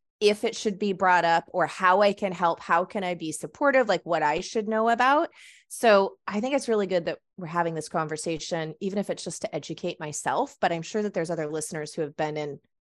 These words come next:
on either side of this, and it will be a welcome topic.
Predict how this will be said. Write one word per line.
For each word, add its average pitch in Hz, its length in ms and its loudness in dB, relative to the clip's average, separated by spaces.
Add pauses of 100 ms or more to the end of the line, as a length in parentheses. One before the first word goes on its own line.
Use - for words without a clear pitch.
(160)
on 170 240 2 (520)
either 190 280 6
side 160 320 2
of 160 120 -6
this, 240 380 -4 (140)
and 151 500 -2 (500)
it 190 140 -2
will 156 120 -6
be 156 160 -2
a 147 60 0
welcome 143 360 -4
topic. - 560 -6